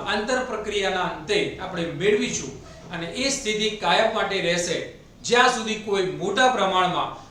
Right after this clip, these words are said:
માંગ અને પુરવઠામાં ફેરફાર નહીં થાય ત્યાં સુધી એ વલણ, કિંમતમાં ફેરફાર થવાનું વલણ જોવા મળશે નહીં.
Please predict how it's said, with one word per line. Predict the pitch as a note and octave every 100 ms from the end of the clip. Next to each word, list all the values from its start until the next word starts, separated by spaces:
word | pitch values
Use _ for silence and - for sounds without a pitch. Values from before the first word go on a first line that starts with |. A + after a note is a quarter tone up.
| -
માંગ | D3+ D#3 F#3 A#3+ A3
અને | G#3+
પુરવઠામાં | G#3 F#3+ F#3+ G#3 G3 F#3+ F3+
ફેરફાર | E3+ E3 F3+ E3+ C#3
નહીં | D#3 B3 -
થાય | D3+ B2+ - - - -
ત્યાં | - A#3 A3
સુધી | G#3+ F#3 F#3 -
એ | G#3 G#3
વલણ, | E3+ E3+ F3+ - -
કિંમતમાં | G#3 A3+ A#3+ A#3+ F#3+ D#3+
ફેરફાર | D#3 D3+ G3+ A3+ A3
થવાનું | F#3 F3 D3+
વલણ | C#3+ F#3+ D#3 C3
જોવા | E3+ G#3+ G#3
મળશે | D#3 D3 F3 C#3+
નહીં. | D3